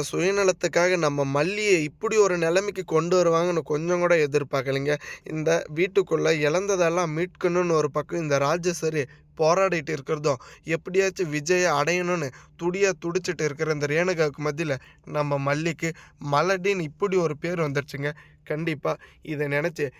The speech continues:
நம்ம விஜய் வந்துட்டு என்ன முடிவு எடுக்க போறாங்கன்னு கொஞ்சம் கூட புரியலைங்க. ஆரம்பத்துலேருந்து இப்போ வரைக்கும் இந்த ஒரு வீட்டுக்குள்ள எந்த ஒரு தப்பும் துரோகமும் பண்ணாம உண்மையான மனசுக்குள்ள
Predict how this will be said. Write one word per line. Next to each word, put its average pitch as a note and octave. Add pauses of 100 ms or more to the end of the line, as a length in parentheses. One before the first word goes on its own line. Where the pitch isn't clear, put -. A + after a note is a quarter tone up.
(160)
நம்ம D3+
விஜய் D3+
வந்துட்டு D#3+
என்ன E3
முடிவு D3
எடுக்க D#3+
போறாங்கன்னு D3+ (300)
கொஞ்சம் D#3+
கூட E3+
புரியலைங்க. C#3+ (380)
ஆரம்பத்துலேருந்து D3 (220)
இப்போ D#3+
வரைக்கும் F3+
இந்த D3+
ஒரு D3
வீட்டுக்குள்ள D#3 (400)
எந்த E3
ஒரு D#3+ (340)
தப்பும் F#3
துரோகமும் F3+
பண்ணாம D#3 (280)
உண்மையான F#3+
மனசுக்குள்ள D#3+